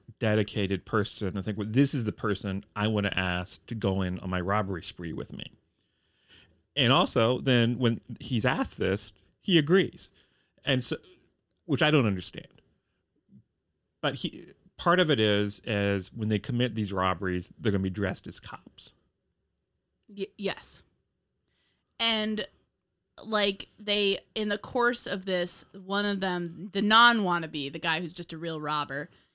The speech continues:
Speaker 2: he kills one of Teresa's, uh, fellow cadets at the academy. And there's a lot of bullshit between Teresa and Joel. In season one, Teresa sort of indicated that she had a crush on Joel,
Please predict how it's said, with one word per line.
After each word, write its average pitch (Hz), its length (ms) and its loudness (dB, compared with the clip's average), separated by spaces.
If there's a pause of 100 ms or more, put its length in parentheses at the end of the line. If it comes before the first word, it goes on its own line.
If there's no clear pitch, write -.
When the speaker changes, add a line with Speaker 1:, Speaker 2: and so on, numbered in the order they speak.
(140)
Speaker 2:
he 240 160 -4
kills 220 560 0 (100)
one 185 220 -2
of 175 260 -6
Teresa's, 175 840 -4 (260)
uh, 165 180 -6
fellow 196 480 2
cadets 170 800 -4
at 156 220 -4
the 151 100 -10
academy. - 640 -12 (560)
And 226 100 2
there's 233 140 4
a 226 60 -2
lot 254 240 2
of 240 160 2
bullshit 254 560 2
between - 320 -6
Teresa 214 380 -4
and 190 140 -2
Joel. 170 440 -4 (240)
In 220 120 -4
season 320 300 6
one, 220 240 2
Teresa 208 400 -4
sort 190 160 -4
of 180 80 -6
indicated 180 560 -4
that 151 100 -10
she - 120 -6
had 156 80 -6
a - 20 -6
crush - 400 -4
on 147 220 -6
Joel, 107 340 -10